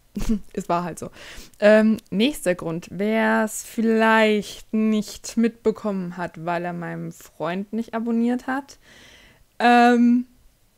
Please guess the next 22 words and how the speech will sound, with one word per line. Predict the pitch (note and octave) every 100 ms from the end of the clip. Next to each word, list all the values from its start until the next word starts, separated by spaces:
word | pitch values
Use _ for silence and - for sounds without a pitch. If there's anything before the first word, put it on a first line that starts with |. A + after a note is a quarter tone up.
| _ _ _ _ _ _ _ -
wir | B3 A#3+
haben | B3 B3 A#3+
hier | A#3+ G#3+
in | A3
dieser | G#3 A3 G3
Wohnung | G3+ G#3+ G3+ G3+
ein | F3+ F3+ G3
paar | F#3+ F3+
Probleme | - F3+ E3 F3+ F#3
mit | F3 E3+
dem | E3 -
Internet. | C#3 C#3+ F#2+ - - - - _ _ _ _ - - - _ - _ _ _
Und | G#3+ G#3+
zwar | - A#3 -
ist | G3+
es | F3+ -
so, | A#3 E4 A4+ - -
wir | G3 A3
sind | G#3 A#3
ja | A3+
nur | A3 A3+
vom | - G#3 G#3 F#3+